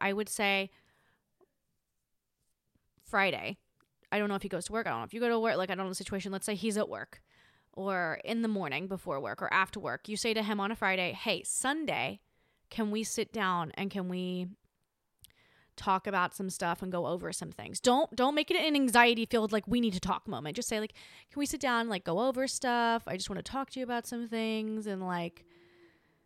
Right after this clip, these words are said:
just, like, have a conversation, and can we, can we, like, both be sober for that?" Um, because it is important to me to talk about some stuff. And he can either be like,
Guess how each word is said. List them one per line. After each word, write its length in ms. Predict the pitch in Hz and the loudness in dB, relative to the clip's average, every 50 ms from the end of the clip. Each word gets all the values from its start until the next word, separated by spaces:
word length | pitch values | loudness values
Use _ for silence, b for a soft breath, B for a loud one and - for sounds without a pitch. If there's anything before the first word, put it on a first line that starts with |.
| b b _ - | b b _ -6
just, 240 | - 214 196 - - | -4 -4 -2 -2 -2
like, 140 | 202 196 - | -2 -2 0
have 180 | 208 196 185 | 0 0 0
a 60 | 190 | 0
conversation, 680 | - - 202 190 190 190 190 - 202 190 185 - 202 185 | -2 0 0 0 0 -2 -2 -2 -2 -2 -2 -2 -2 -2
and 140 | 180 180 180 | -2 -4 -4
can 240 | - - 196 185 185 | -4 -4 -2 -2 -2
we, 380 | 185 185 185 185 180 180 - _ | -2 -2 -2 -2 -2 -4 -6 _
can 200 | - - - 196 | -8 -4 -2 -2
we, 160 | 190 190 185 185 | 0 0 0 -2
like, 220 | 180 175 170 - | -2 -4 -4 -4
both 280 | 165 151 151 - - - | -4 -4 -4 -4 -6 -8
be 120 | 175 170 | -8 -8
sober 460 | 190 - - 147 156 - - - - - | -6 -4 -2 -2 -2 -4 -6 -8 -10 -10
for 220 | - - 98 95 | -10 -10 -10 -10
that?" 500 | - - - - - - _ - - - - _ _ _ _ b b b b b b b b b b b b b b b b _ - | -10 -10 -12 -12 -14 -16 _ -16 -16 -16 -18 _ _ _ _ b b b b b b b b b b b b b b b b _ -6
Um, 540 | 196 196 185 185 175 175 - 76 80 71 - | -4 -2 0 0 -2 -2 -4 -4 -6 -8 -8
because 300 | - 185 180 - 196 180 | -6 -4 -4 -2 -4 -2
it 80 | 185 180 | -2 -2
is 140 | 180 180 185 | -2 -2 -2
important 480 | 180 175 175 - - 180 - - - - | -4 -4 -4 -4 -6 -6 -6 -8 -8 -6
to 100 | - 185 | -6 -4
me 300 | 175 160 156 143 175 185 - | -4 -4 -4 -6 -6 -8 -8
to 100 | - 180 | -8 -6
talk 300 | - 175 151 - - - | -6 -6 -6 -6 -8 -10
about 260 | - 143 - - - | -8 -8 -8 -8 -8
some 120 | - 190 | -8 -8
stuff. 480 | 175 - - 165 160 - - - - - - _ _ _ _ | -6 -6 -4 -4 -6 -6 -8 -12 -16 -20 -20 _ _ _ _
And 560 | - 214 208 202 196 196 190 190 196 196 190 - _ _ _ _ _ _ - | -2 0 2 2 2 2 2 2 0 -2 -4 -6 _ _ _ _ _ _ -8
he 600 | 220 214 247 285 277 269 269 269 269 269 - _ _ _ _ _ _ _ _ _ _ _ _ _ _ _ _ _ _ _ _ _ _ _ _ - - | -2 2 6 6 8 8 8 6 4 4 0 _ _ _ _ _ _ _ _ _ _ _ _ _ _ _ _ _ _ _ _ _ _ _ _ -2 2
can 100 | 240 240 | 6 6
either 200 | 240 226 226 220 | 8 6 6 6
be 200 | 190 240 226 226 | 6 6 6 6
like, 300 | 220 214 208 214 208 | 8 8 6 6 4